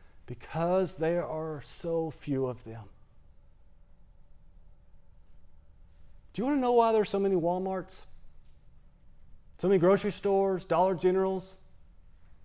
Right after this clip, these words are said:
We like to let other people do the work, don't we? Right? I do.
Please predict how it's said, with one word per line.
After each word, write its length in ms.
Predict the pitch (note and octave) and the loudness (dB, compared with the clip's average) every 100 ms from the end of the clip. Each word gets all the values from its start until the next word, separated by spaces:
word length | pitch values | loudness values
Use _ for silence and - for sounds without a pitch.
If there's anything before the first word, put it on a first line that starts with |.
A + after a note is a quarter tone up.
| - - - - - - - - - - - - - - - - - - - - - - - - - - - - - - - - - - - - - | -20 -20 -20 -20 -20 -20 -20 -20 -20 -20 -20 -20 -20 -20 -20 -20 -20 -20 -20 -20 -20 -20 -20 -20 -20 -20 -20 -20 -20 -20 -20 -20 -20 -20 -20 -20 -14
We 80 | - | -6
like 160 | C#3 B2+ | -6 -4
to 80 | G2+ | -6
let 160 | A2+ | -4
other 160 | A2+ A2 | -2 -4
people 220 | A#2+ A2 | -4 -6
do 120 | G2+ | -6
the 80 | F#2 | -4
work, 280 | G2 C#3 - | -2 -4 -4
don't 180 | A2 F2 | -8 -8
we? 80 | D#2+ - - - - - - - - - - - - - - - - - - - - - - - - - - - - | -16 -18 -20 -20 -20 -20 -20 -20 -18 -18 -18 -20 -18 -20 -20 -20 -20 -20 -20 -18 -18 -20 -20 -20 -20 -20 -20 -20 -10
Right? 320 | - A#2+ G#3 - - - - - - - | -2 0 0 -4 -14 -18 -18 -18 -12 0
I 100 | G#3 | 4
do. 340 | G#3+ G3 A3 | 8 8 8